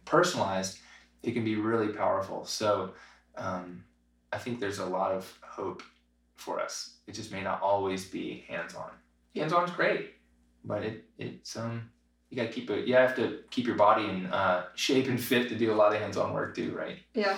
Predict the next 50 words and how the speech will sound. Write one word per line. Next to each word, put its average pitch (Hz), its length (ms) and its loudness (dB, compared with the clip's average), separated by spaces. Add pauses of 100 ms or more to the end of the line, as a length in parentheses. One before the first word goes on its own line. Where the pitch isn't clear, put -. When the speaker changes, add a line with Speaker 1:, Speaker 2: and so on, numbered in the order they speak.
Speaker 2:
I 202 60 2
just 214 200 2
was 214 160 2
talking 214 240 4
to 208 100 4
a 190 40 0
P - 120 -6
T 202 180 -6
friend 185 460 -2
yesterday, 190 500 -2
and 208 80 -4
he 214 120 0
was - 160 -4
like, 175 260 -2 (440)
he's 220 320 -2
a 196 120 -4
year 196 400 0 (220)
out 208 420 2
more 208 200 4
than 208 120 2
I 208 100 4
am, 214 120 4
so 220 80 0
he's 202 160 -4
two 202 100 -4
years 196 220 0
out, 190 180 2
and 208 100 -4
he 208 60 -2
was 196 120 -4
like, 185 200 -4
"Yeah, 180 120 2
my 196 100 -2
hands 208 300 -2
already - 340 -2
hurt." - 260 -2
And 214 80 0
he's 208 160 0
like, 185 120 -2
Speaker 1:
Yeah. - 120 2
Speaker 2:
"I 196 40 6
have 196 160 2
tools 226 360 6
now, 208 220 8
so 196 140 4
I 180 40 6
don't 196 180 2
even 190 140 0
use 196 180 2
my 196 80 0